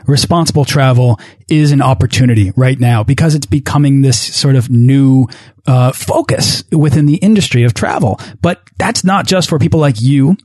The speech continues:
or for people like me who want to write or talk or, or whatever, share this knowledge with a wider audience. That's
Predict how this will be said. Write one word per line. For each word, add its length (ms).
or 100
for 120
people 180
like 140
me 320
who 240
want 220
to 140
write 300
or 100
talk 380
or, 300
or 120
whatever, 300
share 320
this 220
knowledge 400
with 140
a 60
wider 320
audience. 360
That's 380